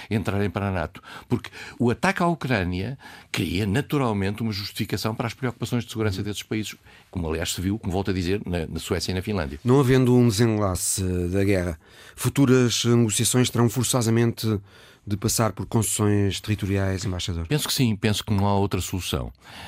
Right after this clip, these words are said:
Speaker 1: E penso que a Ucrânia vai ter que acomodar isso, eh, porque não o vejo, para já não tem capacidade própria para o fazer sem um apoio ocidental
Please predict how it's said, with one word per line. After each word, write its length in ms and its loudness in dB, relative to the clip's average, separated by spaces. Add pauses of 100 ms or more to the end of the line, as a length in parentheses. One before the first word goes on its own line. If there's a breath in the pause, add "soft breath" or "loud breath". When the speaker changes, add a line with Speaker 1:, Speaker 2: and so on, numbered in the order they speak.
(200 loud breath)
Speaker 1:
E 100 -6
penso 380 -4
que 100 -6
a 60 4
Ucrânia 440 0
vai 280 0
ter 300 0
que 640 0
acomodar 480 -2
isso, 360 -4 (420 loud breath)
eh, 480 0 (460 loud breath)
porque 200 -2
não 160 4
o 60 4
vejo, 560 0 (260 loud breath)
para 120 0
já 100 2
não 220 -2
tem 160 -8
capacidade 560 -4
própria 320 -4
para 140 -6
o 20 -10
fazer 400 -2
sem 280 0
um 120 2
apoio 400 -2
ocidental 600 -2